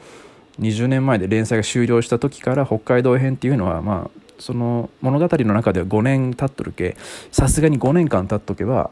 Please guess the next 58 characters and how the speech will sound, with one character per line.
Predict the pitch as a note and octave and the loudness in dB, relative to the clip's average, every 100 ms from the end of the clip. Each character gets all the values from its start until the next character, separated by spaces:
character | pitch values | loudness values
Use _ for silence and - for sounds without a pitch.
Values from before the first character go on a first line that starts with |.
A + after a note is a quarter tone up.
| - | -6
新 | F2+ B2 C#3 | -6 -2 -2
し | C#3+ | -2
い | A#2+ | -4
必 | - | -4
殺 | F#2 | -6
技 | F2 F#2 | -4 -4
多 | G2+ | -4
分 | F2+ | 0
用 | C3+ | 0
意 | A#2+ | 0
し | |
と | - | -4
る | F#2+ | -8
と | F2+ | -6
思 | G2+ | -6
う | |
ん | F2+ | -6
よ | |
ね。 | F2+ - - - - - | -10 -12 -18 -20 -20 -12
多 | - | -8
分、 | C#3 B2+ G2 - - - | -4 -2 -2 -6 -16 -20
二 | - D#3 | -2 2
重 | C#3 | 2
の | A2+ | 0
極 | B2+ A#2 | 2 2
み | A#2+ | 2
の | G#2 | 0
そ | - | -2
の | F2+ | -6
新 | A2+ C#3 C#3+ | -2 0 2
し | D#3+ | 2
い | |
バ | G#2+ G2+ | 4 4
ー | |
ジ | F#2+ | 4
ョ | |
ン | F#2 | -2
と | G2 | -4
し | - | -4
て | |
何 | G2 G#2 | -2 -2
か | F2+ D#2 | -4 -6
ね、 | E2+ E2 - - - - - - | -6 -8 -12 -20 -20 -20 -20 -14
ま | - F#2 F2 E2 | -4 -2 -2 -4
あ、 | F2 | -4
で | G2 | -2
き | F#2 | 0
る | G#2+ | 0
ん | |
じ | F#2 | 0
ゃ | |
な | F#2+ | -2
い | F#2+ | -2
か | |
な | E2+ F2 | -6 -8
と。 | - B2 - _ _ _ - - | -10 -12 -18 _ _ _ -18 -10
そ | E2+ | -6
の、 | F2 E2+ | -4 -6